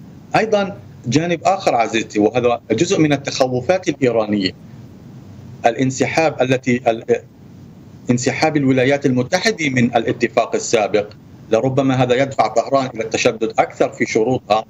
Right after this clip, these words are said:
وضمان عدم تكرار ما حدث في العام ألفين وخمسة عشر.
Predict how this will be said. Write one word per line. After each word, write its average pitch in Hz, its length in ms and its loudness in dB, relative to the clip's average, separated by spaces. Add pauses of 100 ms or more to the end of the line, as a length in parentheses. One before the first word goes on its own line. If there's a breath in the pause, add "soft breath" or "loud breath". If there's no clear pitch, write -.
(280)
وضمان 113 460 0
عدم 127 320 0
تكرار 123 380 -2
ما 113 120 -2
حدث 120 320 -2
في - 60 -2
العام 113 320 0
ألفين 107 280 0
وخمسة 95 480 -4
عشر. - 180 -14